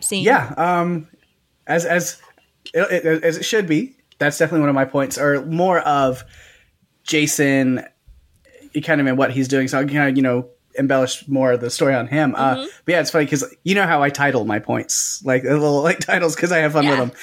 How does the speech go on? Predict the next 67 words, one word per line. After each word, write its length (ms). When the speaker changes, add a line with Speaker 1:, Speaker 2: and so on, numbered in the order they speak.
Speaker 2:
sometimes. 500
So 60
that 100
was 120
just 140
like, 220
it's 100
not 140
that 160
I 100
have 140
more 160
fun 180
ones 180
in 100
here, 140
but, 180
uh, 180
that 100
was, 140
you 120
know, 120
J-, 240
but 160
yeah, 180
but 120
I, 40
it 160
was 160
fun 240
you 60
said 240
it 120
'cause 100
it 40
was, 80
yeah, 140
Jason 420
and 200
the 60
Satanic 440
Panic 320
is 140
what 140
I 80
have. 360
Uh, 420
Speaker 1:
Yeah. 520
Speaker 2:
and 200
that's 200
'cause 160
I 40
was 100
thinking, 300
I 40
mean, 260
with 200
last, 280
like, 100
what 220
did 80
I 100
say 380
at 140
the, 80
you 300
know, 340